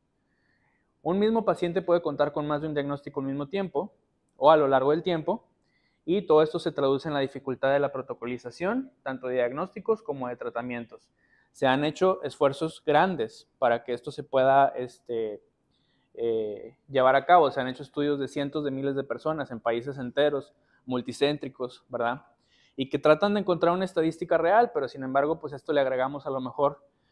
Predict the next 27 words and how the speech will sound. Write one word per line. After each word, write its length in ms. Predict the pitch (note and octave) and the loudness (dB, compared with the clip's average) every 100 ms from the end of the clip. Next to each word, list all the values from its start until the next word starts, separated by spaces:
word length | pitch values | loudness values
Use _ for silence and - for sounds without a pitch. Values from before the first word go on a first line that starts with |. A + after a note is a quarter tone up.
| _ _ | _ _
la 120 | - C3 | 0 6
etapa 340 | C#3+ C#3+ D#3+ | 6 8 8
de, 500 | D3+ C3+ B2+ A2+ A2 _ _ _ _ - | 8 4 2 0 -4 _ _ _ _ -10
de, 180 | C3 | -10
de 280 | B2+ C3 B2+ | -6 -6 -6
social 480 | B2 B2 D#3+ E3+ F3 | -8 -4 4 4 4
de 60 | D#3 | 0
esa 180 | D#3 | -4
población, 680 | C#3+ C3 B2 - D#3+ E3 E3 _ _ _ - - | -4 -2 -2 -4 -4 -4 -8 _ _ _ -12 0
las 320 | B2+ A#2 - | 2 0 -4
costumbres 680 | A#2+ - - G#3 F#3+ E3+ D3+ | -14 -2 2 2 2 -2 -2
de 40 | |
esa 140 | D3 D3+ | -6 -4
población, 760 | C#3+ C3+ B2+ D3 D3+ D#3 D#3 _ _ | -4 -2 -4 -2 0 -2 -4 _ _
la 180 | - B2+ | 0 4
época 320 | D#3+ F3+ F3+ | 4 4 -2
en 60 | D#3 | -4
la 100 | C3+ | -8
que 120 | C3+ | -10
se 100 | - | -8
hizo 160 | D3 D#3+ | -8 -6
el 80 | C3+ | -10
estudio, 560 | - D3 D3+ C#3 C#3 _ _ | -6 -4 -2 -2 -6 _ _
¿sí? 280 | - C#3+ D3 _ _ - | -10 -8 -10 _ _ -4
Del 120 | A2+ | 0
año, 260 | B2 C#3 C3+ _ _ _ - | 2 0 -8 _ _ _ -8
¿verdad? 280 | A#2 A#2 | -6 -6